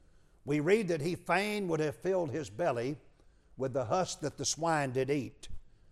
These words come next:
and no man gave unto him. Nobody had respect for him.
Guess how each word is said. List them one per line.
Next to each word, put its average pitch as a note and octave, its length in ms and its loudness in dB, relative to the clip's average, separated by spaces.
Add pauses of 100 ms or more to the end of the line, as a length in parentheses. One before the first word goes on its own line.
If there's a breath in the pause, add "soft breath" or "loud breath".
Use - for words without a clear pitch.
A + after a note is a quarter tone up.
(340 soft breath)
and A#2+ 180 0
no C#3+ 140 2
man B2+ 380 0
gave A2 260 0
unto A2 400 -6
him. - 60 -14 (280)
Nobody A#2+ 400 -2
had A2 240 -4
respect C3+ 480 -8
for D3 220 -8
him. G3+ 120 -14